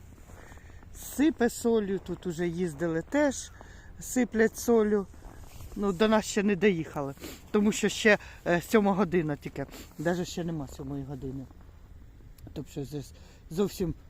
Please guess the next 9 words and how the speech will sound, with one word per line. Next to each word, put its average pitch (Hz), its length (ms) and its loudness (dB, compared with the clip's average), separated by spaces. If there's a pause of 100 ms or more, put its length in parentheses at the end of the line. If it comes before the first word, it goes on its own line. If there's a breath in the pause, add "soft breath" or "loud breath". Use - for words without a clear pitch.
(160)
зовсім 170 480 -2
ранок. 135 360 -4 (1200 soft breath)
От. 139 220 -4 (1000 soft breath)
Так - 220 4
що 277 300 4 (240 soft breath)
ось 226 220 2
тако, 233 400 2 (560 soft breath)
ось 214 220 2
така 285 480 10